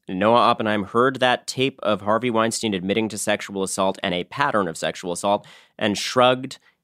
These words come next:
and hemmed and hawed and said, "Eh, people say a lot of things getting rid of a girl like that, and is it really news? And it, it doesn't belong on the Today Show. Nobody cares about a producer grabbing a lady."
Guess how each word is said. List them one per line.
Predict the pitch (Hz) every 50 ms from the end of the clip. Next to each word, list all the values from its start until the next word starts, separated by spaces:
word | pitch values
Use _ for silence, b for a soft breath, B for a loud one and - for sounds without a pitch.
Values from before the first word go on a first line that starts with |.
| _ -
and | - 87 85
hemmed | 92 110 117 120 120 120
and | 113 104
hawed | 101 104 104 104 101 101 98
and | 95 92 90
said, | - 101 95 92 92 95 90 90 95
"Eh, | 85 113 123 127 131 127 123 113
people | - 123 - 104
say | - - 107
a | 101
lot | 101 104 107 107 110
of | 107
things | - 107 104 107 107 98 -
getting | - 101 101 104 101
rid | 101 101
of | 98 101
a |
girl | 95 - 98 98 101
like | 98 101 101 98 98 -
that, | 101 98 98 98 98 95 98 95 95
and | 90 87 87 85 82 -
is | 98 117 107
it | 117 69
really | 98 113 104 104 98
news? | 95 92 92 95 95 92 92 95 92 90 92 95 - 101
And | 71
it, | 65 - _ -
it | -
doesn't | - 113 110 113 104
belong | 107 107 104 101 104
on | 101 98
the | 92
Today | - 92 90 90 90 87
Show. | 85 - 92 87 82
Nobody | 80 82 104 107 110
cares | 98 - 104 101 101 95
about | 95 92 90 87
a | 87
producer | - 101 95 95 90 - 90
grabbing | 80 82 82 82 80 87 85
a | 82
lady." | 85 82 82 85 82